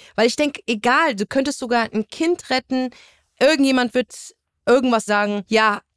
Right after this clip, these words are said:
warum hast du nicht das andere Kind noch gerettet?" Es wird immer irgendetwas oder irgendjemand was gegen dich haben und eine andere Meinung haben. Und deswegen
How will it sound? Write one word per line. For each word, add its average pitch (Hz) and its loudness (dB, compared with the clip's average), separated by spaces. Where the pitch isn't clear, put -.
warum 220 2
hast 233 -2
du 240 -2
nicht - -2
das 220 -4
andere 214 0
Kind - -4
noch 160 -4
gerettet?" 147 -8
Es - -10
wird 247 -4
immer 285 2
irgendetwas 208 0
oder 190 -2
irgendjemand 226 0
was 190 -4
gegen 208 0
dich 190 -6
haben 202 0
und 185 0
eine 160 -2
andere 202 0
Meinung 190 -2
haben. 180 0
Und - -4
deswegen 208 0